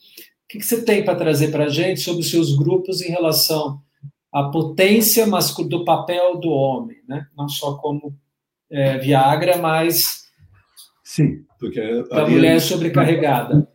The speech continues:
Speaker 2: a peniana, estamos falando da sexualidade. Aqui eu acho que a pergunta de, de, da Flávia, não é?
Speaker 1: Flávia
Speaker 2: Eu acho
Speaker 1: Vini.
Speaker 2: que é uma outra, né? Eu acho que ela fala da referência,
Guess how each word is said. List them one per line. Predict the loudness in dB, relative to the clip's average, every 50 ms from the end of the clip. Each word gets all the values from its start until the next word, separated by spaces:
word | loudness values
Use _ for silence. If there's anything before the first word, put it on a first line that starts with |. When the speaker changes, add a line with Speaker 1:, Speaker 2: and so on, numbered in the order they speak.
| 4 4 4
Speaker 2:
a | 4
peniana, | 2 2 2 2 2 2 2 2 4 4 4 2 2
estamos | 0 -2 -4 -2
falando | -2 -4 -2 -2
da | -2 -2
sexualidade. | -2 -4 -6 -6 -4 -4 -2 -2 -2 -2 -2 -4 -4 -4 -6 -8
Aqui | -10 -8 -6 -4
eu | 0 0 0
acho | -2 -4 -6
que | -4 -4
a | -4
pergunta | -4 -4 -6 -6 -6 -6 -8 -8 -8 -10 -10 -12 -14 -14 _ _
de, | -16 -12 -8 -4 -2 -2 0 0 -2 -4 -6 -12 -20 -16
de, | -14 -10 -6 -4 -4 -4
da | -4 -4 -4 -4 -6
Flávia, | -6 -2 2 4 4 4 2 0 -2 -2
não | -2 0 0
é? | 0 0 -2 -4 _ _ _ _ _ _ _ _ _ -2
Speaker 1:
Flávia | 2 4 4 6 4
Speaker 2:
Eu |
acho | 4 2
Speaker 1:
Vini. | 0 -2 -4 -6 -8 -12
Speaker 2:
que | -16
é | -20 _ -8 -2
uma | 0 2 4
outra, | 4 4 4 4 2 -2 -4 -4
né? | -2 -2 -2 -2 -4 -4
Eu | -4 -4 -4 -6
acho | -6 -8 -6
que | -4
ela | -2 -2 -2 -4
fala | -4 -4 -2 -2 0 0
da | -2 0
referência, | 2 2 2 2 2 -2 -2 0 0 0 -2 -2 -4 -6 -8 -8 -10